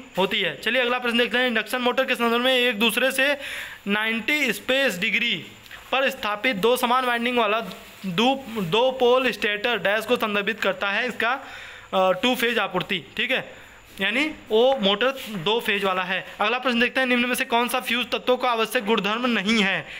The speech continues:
अ, कौन सा आवश्यक गुणधर्म नहीं है, उनकी विशेषता नहीं है? विस्तार के उच्च गुणांक, गुणांक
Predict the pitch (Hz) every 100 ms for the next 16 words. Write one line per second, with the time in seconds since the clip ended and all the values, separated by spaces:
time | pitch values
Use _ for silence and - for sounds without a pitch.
0 | - - 220 185 214 254 262 226 220 220
1 | 254 214 208 208 240 214 226 254 277 330
2 | 208 208 240 220 208 214 233 220 214 254
3 | 285 285 - - 185 - - 220 254 262
4 | 285 254 262 269 269 220 214 208 208 -
5 | 196 175 202 226 294 277